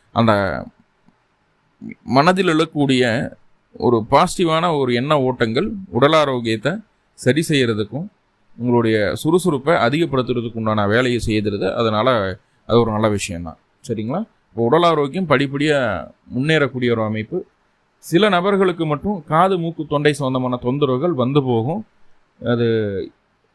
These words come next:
என்ன சொல்றதுன்னா, அந்த இந்த காலகட்டத்துல அந்த புதனினுடைய நகர்வனால ஏற்படக்கூடிய நோயாக இருந்தாலுமே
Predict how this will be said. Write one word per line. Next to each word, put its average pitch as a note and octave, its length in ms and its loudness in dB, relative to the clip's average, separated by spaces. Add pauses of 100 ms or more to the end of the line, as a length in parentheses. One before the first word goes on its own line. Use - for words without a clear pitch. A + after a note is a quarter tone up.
(640)
என்ன D#3 160 2
சொல்றதுன்னா, D3+ 460 2
அந்த A2+ 480 0
இந்த E3 320 2
காலகட்டத்துல D#3+ 600 2
அந்த A#2+ 360 0 (100)
புதனினுடைய E3 500 2
நகர்வனால D#3+ 640 2
ஏற்படக்கூடிய C#3+ 840 0 (360)
நோயாக D3+ 580 4
இருந்தாலுமே D3 880 0